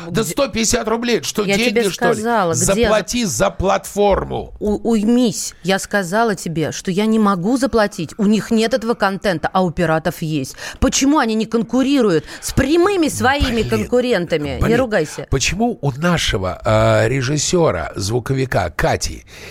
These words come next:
Speaker 1: есть в кармане тысяча рублей, а у тебя нет? Давай
Speaker 2: Я
Speaker 1: у
Speaker 2: с кем
Speaker 1: нее из
Speaker 2: разговариваю? Со
Speaker 1: кармана
Speaker 2: стеной?
Speaker 1: вытащи.
Speaker 2: Кать, отключи мой микрофон,
Speaker 1: Давай
Speaker 2: потому что он
Speaker 1: вытащим.
Speaker 2: стена, он не должен говорить.
Speaker 1: Вытащим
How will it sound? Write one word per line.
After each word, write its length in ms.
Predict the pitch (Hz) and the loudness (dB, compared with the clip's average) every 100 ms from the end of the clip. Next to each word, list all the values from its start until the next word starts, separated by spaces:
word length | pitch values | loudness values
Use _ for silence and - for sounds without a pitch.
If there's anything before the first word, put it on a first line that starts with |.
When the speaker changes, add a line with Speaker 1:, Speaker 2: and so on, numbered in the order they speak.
| - | -12
Speaker 1:
есть 400 | 98 110 208 240 | -6 0 0 0
в 40 | - | 0
кармане 480 | 170 147 147 131 117 | 0 0 -2 -2 -2
тысяча 500 | - 113 - 92 107 | 0 0 0 0 0
рублей, 400 | 87 82 78 - | -2 -2 -2 -2
а 80 | 117 | -2
у 80 | 110 | -2
тебя 280 | - 156 190 | -2 0 0
нет? 260 | 143 92 - - - - | -2 -6 -8 -18 -18 -4
Давай 300 | 127 175 233 | 0 2 2
Speaker 2:
Я 140 | 233 | 0
Speaker 1:
у 20 | |
Speaker 2:
с 40 | - | 0
кем 120 | 381 | 2
Speaker 1:
нее 100 | 320 | 2
из 60 | - | 4
Speaker 2:
разговариваю? 280 | 269 233 170 | 4 2 2
Со 80 | |
Speaker 1:
кармана 140 | 190 151 | 0 0
Speaker 2:
стеной? 300 | 302 311 427 | 2 4 4
Speaker 1:
вытащи. 480 | 294 - 151 - - | 2 0 -6 -4 0
Speaker 2:
Кать, 320 | 233 165 - - - | 0 -2 -10 -12 -4
отключи 400 | 220 - 311 453 | -2 -2 0 0
мой 100 | 339 | 0
микрофон, 540 | 247 247 233 185 160 120 | 0 -2 -2 0 -2 -2
Speaker 1:
Давай 340 | 160 - 247 | 0 2 0
Speaker 2:
потому 180 | 240 277 | 2 0
что 120 | 320 | 0
он 60 | 294 | 2
Speaker 1:
вытащим. 200 | 254 294 311 | 2 2 2
Speaker 2:
стена, 140 | 196 | 2
он 100 | 208 | -2
не 80 | 240 | -2
должен 320 | 226 180 190 | -2 -4 -6
говорить. 380 | 180 190 165 151 - 107 - | -2 0 0 -6 -10 -4 0
Speaker 1:
Вытащим 520 | 233 233 117 - - | 0 0 -4 -6 -8